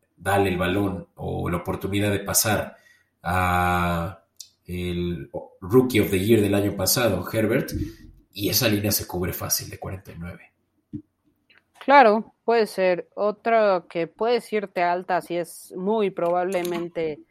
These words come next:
Speaker 2: la agarres, es ahora que mencionas las altas, pese a que la línea está en cincuenta y tres, unas altas del Titan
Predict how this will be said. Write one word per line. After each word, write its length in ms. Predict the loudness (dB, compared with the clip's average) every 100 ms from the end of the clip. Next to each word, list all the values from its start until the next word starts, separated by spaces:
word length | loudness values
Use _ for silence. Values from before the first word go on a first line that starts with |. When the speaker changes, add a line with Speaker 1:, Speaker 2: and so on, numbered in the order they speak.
| -18 -14 -8
Speaker 2:
la 180 | -2 0
agarres, 580 | 2 2 2 0 -2 -4
es 600 | -6 -10 -16 -18 -16 -8
ahora 280 | -4 -4 -4
que 120 | -6
mencionas 480 | -8 -8 -8 -6 -6
las 260 | -6 -4
altas, 540 | -4 -4 -6 -10 -10 _ _ _ _ _ _ -4
pese 240 | -4 0
a 80 | -2
que 100 | 0
la 160 | 0 2
línea 260 | 2 -2
está 200 | -4 -6
en 80 | -6
cincuenta 420 | -6 -6 -4 -4
y 80 | -6
tres, 400 | -4 -2 -2 -4 -8
unas 380 | -4 -4 -4
altas 360 | -4 -2 -4 -2
del 200 | -4 -4
Titan 480 | -2 -2 -2 -4